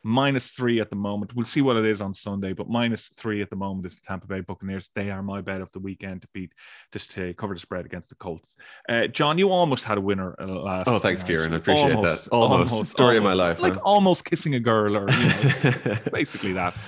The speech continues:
Speaker 2: We've, uh,
Speaker 1: Um,
Speaker 2: my best bet is, uh, we discu-, I've discussed it already on the, on this episode of the podcast. It's, it's from the Rams Packers game. It's, it's my, um, I already predicted the over forty-seven in this one. Uh, the main reason is I think both of these teams can put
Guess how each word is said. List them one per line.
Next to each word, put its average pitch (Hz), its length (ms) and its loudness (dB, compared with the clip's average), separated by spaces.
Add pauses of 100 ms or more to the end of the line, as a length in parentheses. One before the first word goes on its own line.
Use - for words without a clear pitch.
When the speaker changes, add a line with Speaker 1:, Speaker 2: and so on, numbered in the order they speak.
(140)
Speaker 2:
We've, 123 180 6
uh, 110 360 4
Speaker 1:
Um, 78 180 -6
Speaker 2:
my 117 140 4
best 107 240 2
bet 107 200 2
is, 98 540 2
uh, 85 480 2
we 98 80 0
discu-, 98 280 -2
I've 87 180 -2
discussed 95 340 -6
it 82 80 -8
already 85 240 0
on 82 240 -4
the, 80 320 -2
on 82 80 -6
this 85 380 -8
episode 92 500 -6
of 90 220 -6
the - 60 -12
podcast. 107 520 -4
It's, - 160 -6
it's - 220 -6
from 95 160 -4
the 85 80 -2
Rams 82 280 0
Packers 80 380 -8
game. 78 260 -6
It's, - 280 -16
it's - 120 -20
my, 80 280 -4
um, 76 320 -6 (240)
I 73 80 -8
already 85 180 -4
predicted 82 320 -10
the 80 80 -8
over 80 220 -8
forty-seven 80 720 -8
in 82 80 -12
this 80 220 -12
one. 80 260 -10 (380)
Uh, 80 460 -2 (140)
the - 60 -12
main 92 220 0
reason 90 240 -2
is 87 100 -4
I 90 60 -4
think 87 200 -6
both 87 140 -6
of 87 80 -8
these 85 140 -8
teams 82 320 -6
can 82 260 -10
put 82 260 -6